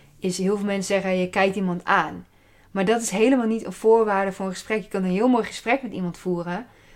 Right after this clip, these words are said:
zonder dat je iemand aankijkt. Denk maar eens aan dat je bijvoorbeeld in de auto zit met iemand. En, nou ja, iemand moet, degene die rijdt, die moet toch echt op de weg letten. Die kan niet de hele tijd jou aankijken.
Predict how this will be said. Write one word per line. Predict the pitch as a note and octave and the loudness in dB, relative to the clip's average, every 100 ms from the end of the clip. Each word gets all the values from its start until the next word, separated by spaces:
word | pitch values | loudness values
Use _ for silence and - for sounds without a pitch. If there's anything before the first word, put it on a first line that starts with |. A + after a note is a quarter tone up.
| - | -14
zonder | - A#3 A#3 | -4 -2 0
dat | G#3 G3+ | -2 -4
je | |
iemand | G3+ F#3+ | -6 -4
aankijkt. | - G#3+ G3 D#3+ E3 | 0 0 0 -6 -4
Denk | F3+ A3 A#3 | -2 0 2
maar | F3 | 0
eens | E3+ F3+ F#3 | -2 -4 -4
aan | - F3 | -6 -4
dat | F3 | -2
je | F3 | -4
bijvoorbeeld | F3 F3+ F3 | -4 -4 -2
in | |
de | F3+ | 0
auto | - A3 B3 | 4 4 2
zit | E3+ D#3+ F#3+ - - _ - _ _ | -2 -4 -6 -10 -20 _ -20 _ _
met | F#3+ F3+ | -4 -2
iemand. | F3+ F3 F3 G#3+ - | 0 -2 -2 -6 -10
En, | - F#3 F#3 - _ | -8 -6 -6 -8 _
nou | G3+ | -2
ja, | F#3 | 0
iemand | G#3 G3+ F3+ | 0 0 -2
moet, | F#3+ G3 | -2 -4
degene | F3 F3+ G3 G3 F#3 | -4 -4 -2 -2 0
die | F3+ | 0
rijdt, | F#3+ G3+ F#3+ | 2 0 0
die | F#3+ | -2
moet | F#3+ | -2
toch | G3+ - | -4 -6
echt | F3+ - | -10 -8
op | F3 | -8
de | |
weg | E3+ G3+ | -4 -2
letten. | F#3 F3 | -2 -4
Die | F3 | -4
kan | F3 F#3+ | -6 -2
niet | F3 | 0
de | |
hele | F3+ F#3+ | 0 0
tijd | F3+ | 0
jou | F3 E3 | 0 2
aankijken. | F#3 G#3 D#3+ E3 - | 2 2 0 -2 -2